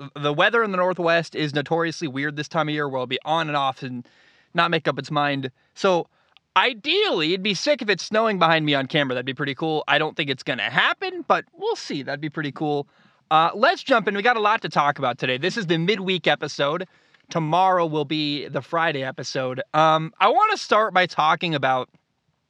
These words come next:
Trevor Lawrence, the Jacksonville Jaguars quarterback. During N F L Week twelve this past weekend, the Jaguars got a really big win. They beat the Ravens twenty-eight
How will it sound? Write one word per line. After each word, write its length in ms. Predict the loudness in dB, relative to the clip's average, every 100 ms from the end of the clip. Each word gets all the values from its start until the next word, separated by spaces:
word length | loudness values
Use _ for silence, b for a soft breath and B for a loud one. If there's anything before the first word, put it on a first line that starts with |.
| _ _ -4
Trevor 260 | 0 0
Lawrence, 360 | 0 0 -2 -4
the 120 | -8
Jacksonville 600 | 0 2 2 -2 -2 -2
Jaguars 500 | -2 -2 -2 -4 -6
quarterback. 420 | -4 -2 0 -2 -4 b b b -2
During 420 | 4 4 4 2
N 120 | 0
F 100 | 2
L 140 | 0 0
Week 180 | -2 -2
twelve 340 | 0 2 0
this 120 | -6
past 340 | -2 0 0 -2
weekend, 480 | -6 -4 -4 -4 -8 b b b
the 80 | 0
Jaguars 520 | 4 2 2 -2 -2
got 160 | 0 0
a 40 |
really 220 | 0 0
big 200 | 0 -2
win. 160 | 0 -2
They 80 | 0
beat 220 | 0 -2
the 100 | 0
Ravens 380 | -2 -2 -6 -10
twenty-eight 580 | -6 -2 0 0 -2